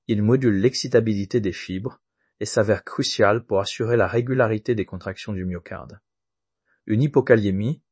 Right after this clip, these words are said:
souvent causée par des vomissements ou des troubles rénaux, peut provoquer une faiblesse musculaire sévère,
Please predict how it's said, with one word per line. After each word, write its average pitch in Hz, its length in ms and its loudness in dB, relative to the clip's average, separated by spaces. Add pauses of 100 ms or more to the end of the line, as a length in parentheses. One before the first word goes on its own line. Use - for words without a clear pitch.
souvent 110 360 0
causée 113 320 2
par 95 160 2
des 87 100 -2
vomissements 104 560 -2
ou 95 60 -2
des 95 120 -4
troubles 117 260 -2
rénaux, 92 460 -2 (400)
peut 123 140 0
provoquer 151 440 0
une 110 200 -4
faiblesse 123 420 2
musculaire 104 500 0
sévère, 98 580 -2